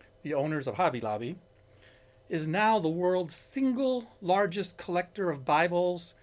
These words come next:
and Bible-looking ancient stuff. They're planning to open a Bible museum.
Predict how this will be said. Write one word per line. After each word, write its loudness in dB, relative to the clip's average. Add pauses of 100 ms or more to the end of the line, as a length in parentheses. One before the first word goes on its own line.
(280)
and -2
Bible-looking 2
ancient -4
stuff. -10 (260)
They're -2
planning 6
to 8
open 2
a 2
Bible 6
museum. -2